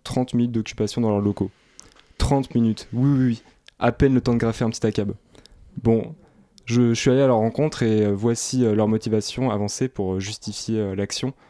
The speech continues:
Je cite, ouvrez les guillemets. « On était là pour réclamer un espace étudiant au sein de l'E H E S S. L'ancien président l'avait promis au syndicat,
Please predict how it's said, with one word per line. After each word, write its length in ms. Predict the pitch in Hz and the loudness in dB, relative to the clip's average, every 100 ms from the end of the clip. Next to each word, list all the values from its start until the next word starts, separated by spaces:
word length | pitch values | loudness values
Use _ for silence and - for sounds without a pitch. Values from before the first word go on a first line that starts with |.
| - - - | -20 -18 -6
Je 140 | 107 107 | -2 -2
cite, 340 | - 139 - - | -2 -6 -6 -2
ouvrez 220 | 131 135 | 2 2
les 100 | 123 | 2
guillemets. « 380 | 107 104 113 147 _ _ _ _ _ _ _ _ _ _ | 2 0 0 -4 _ _ _ _ _ _ _ _ _ _
On 140 | 110 113 | 0 0
était 160 | 107 | 0
là 100 | 120 | -2
pour 160 | 135 107 | -2 -2
réclamer 320 | 107 113 110 | -2 0 0
un 100 | 123 | 0
espace 380 | 104 - 120 - 117 | 0 -4 -8 -6 -6
étudiant 500 | 113 117 113 117 117 | -4 -4 -2 0 -2
au 60 | |
sein 160 | - 107 | -2 -2
de 40 | |
l'E 140 | 101 95 | 0 -2
H 160 | - | -2
E 40 | 95 | -4
S 160 | - | -4
S. 260 | 107 - - _ _ _ _ - | -6 -6 -12 _ _ _ _ -4
L'ancien 320 | 117 - 123 | -2 -2 -4
président 480 | - 107 107 117 127 | -4 -4 -2 0 0
l'avait 220 | 101 101 | 0 -2
promis 360 | - 117 120 127 | -2 0 0 0
au 80 | |
syndicat, 540 | 104 104 98 - 113 | 0 -2 -4 -2 -4